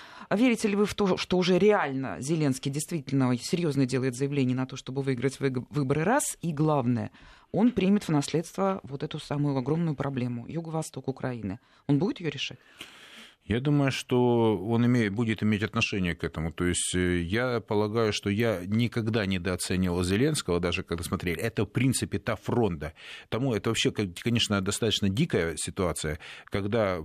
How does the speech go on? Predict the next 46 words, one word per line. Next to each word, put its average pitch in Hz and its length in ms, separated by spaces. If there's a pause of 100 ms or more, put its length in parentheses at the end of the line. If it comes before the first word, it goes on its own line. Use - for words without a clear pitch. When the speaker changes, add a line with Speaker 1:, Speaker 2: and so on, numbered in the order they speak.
Speaker 2:
он, 98 160
в - 60
принципе, 127 360
пред-, 90 300
представляет 104 560
Юго-Восток. 110 540
Но 104 80
он 147 120
имеет 139 260
очень 113 200
хорошие 120 320
показатели 104 560
в 95 60
центре 113 320
и - 20
на 117 100
Западе. 98 360
То 82 100
есть 85 140
достаточно 104 500
ровно 98 400
за 82 140
него 92 200
голосование 107 580
потенциально 107 760 (240)
распределено 98 580
по 101 120
Украине. 92 500 (320)
Но 101 100
сказать, 135 320
конечно, 131 340
люди, 117 300
он, 92 320
э, 95 120
не 98 120
то, 131 140
что - 140
он 117 80
не 113 60
самостоятельный. 117 600
Он, 202 180 (160)
слушайте, - 400
человек 165 400 (280)
достиг - 360
очень 156 240
многого 87 440